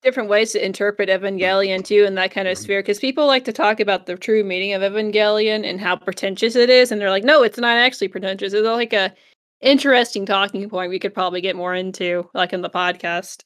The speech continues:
Speaker 2: I mean, Anno himself has made statements on this, and, and a lot of it was not meant to be seen as much as it is, but it's mainly, like, I think, like, maybe halfway through the show, it just becomes his blog.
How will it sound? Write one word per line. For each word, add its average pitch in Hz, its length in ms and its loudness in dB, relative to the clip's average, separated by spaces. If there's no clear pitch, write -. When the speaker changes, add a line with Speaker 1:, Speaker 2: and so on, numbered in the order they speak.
Speaker 2:
I 233 60 2
mean, 214 520 2
Anno 226 320 6
himself 151 500 2
has 107 260 -8
made 104 280 -8
statements 98 440 -8
on 101 160 -8
this, 101 280 -10
and, 101 300 -8
and 104 320 -10
a 135 120 4
lot 117 200 4
of 110 100 2
it 113 100 0
was 113 160 -2
not 110 160 0
meant 113 200 -4
to 107 80 -6
be 107 320 -4
seen 107 360 -4
as 101 260 -6
much 104 240 -4
as 101 120 -4
it 101 60 -4
is, 107 280 -2
but 98 220 -4
it's 151 220 2
mainly, 120 720 2
like, 120 260 -2
I 139 100 -2
think, 127 140 0
like, 110 140 0
maybe 104 180 -2
halfway 98 840 -2
through 101 300 -8
the 101 100 -8
show, 98 300 -2
it - 140 -6
just - 200 -2
becomes 104 440 -4
his 95 240 -6
blog. 92 720 -4